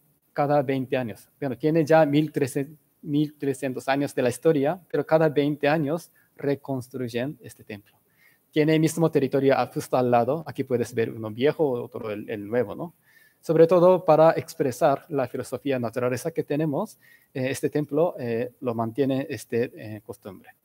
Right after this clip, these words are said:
Eh. Construir nuevas casas, es, eh, templos, ¿para qué les sirve? Este, todas las arquitecturas una, un día, eh, se caen, ¿no? Desaparecen. Pero la filosofía o pensamientos o técnicos de carpinteros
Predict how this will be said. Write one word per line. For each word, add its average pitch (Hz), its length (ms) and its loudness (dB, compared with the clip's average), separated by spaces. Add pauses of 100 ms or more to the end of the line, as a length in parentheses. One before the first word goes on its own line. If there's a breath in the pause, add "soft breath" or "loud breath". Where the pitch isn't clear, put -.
(120)
Eh. 117 120 -20 (1900 soft breath)
Construir 190 460 2
nuevas 170 260 2
casas, 143 420 2
es, 131 200 -6
eh, 143 280 -2
templos, 143 400 2
¿para 131 260 -2
qué 151 120 2
les 139 120 0
sirve? 104 440 -2 (100)
Este, 110 920 -4 (880 soft breath)
todas 170 220 2
las 170 80 6
arquitecturas 160 600 0 (420)
una, 147 320 0
un 151 160 -2
día, 160 360 6
eh, 131 180 -4
se 120 180 -4
caen, 113 380 -4
¿no? 135 140 -8
Desaparecen. 113 720 -6
Pero 131 520 2
la 139 140 0
filosofía 165 680 0 (460 soft breath)
o 147 140 0
pensamientos 147 800 0
o 139 120 -8
técnicos 160 560 -2
de 147 100 -4
carpinteros 135 720 -2